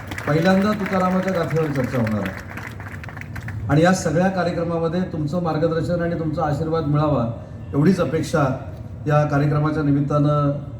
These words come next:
मी या ठिकाणी व्यक्त करतो. पुन्हा एकदा मला या कार्यक्रमाला बोलवला, तुमचा आशीर्वाद घेण्याची संधी मला मिळाली आणि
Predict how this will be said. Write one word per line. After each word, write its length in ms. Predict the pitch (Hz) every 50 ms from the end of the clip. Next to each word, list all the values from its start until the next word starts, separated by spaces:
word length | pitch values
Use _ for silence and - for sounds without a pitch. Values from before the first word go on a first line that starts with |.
| - - -
मी 500 | 131 135 139 139 143 139 139 135 135 131 - - - 131
या 60 | 135
ठिकाणी 300 | 131 139 143 143 143 143
व्यक्त 260 | 135 131 - - 151 139
करतो. 300 | 139 147 139 143 160 156 147 - - - - - - - - - - - -
पुन्हा 220 | 143 147 160 160
एकदा 260 | 156 151 151 160 160 160 160 160 151 147 - - - - - - - - - - - -
मला 180 | 139 135 151 151
या 80 | 160 151
कार्यक्रमाला 540 | 139 147 147 147 139 143 143 143 147 147
बोलवला, 480 | 139 135 131 131 147 147 147 151 151 151 151 - - - - - - - - - - - - - - - - - - -
तुमचा 200 | 143 143 135 156
आशीर्वाद 440 | 147 143 - - 175 165 170 180 170
घेण्याची 340 | 160 156 160 160 160 151 156
संधी 260 | 143 151 143 143 147
मला 200 | 147 143 143 143
मिळाली 340 | 143 139 139 139 131 123 113 107 - - - - - - - - - - - - - - - - -
आणि 160 | 131 139 143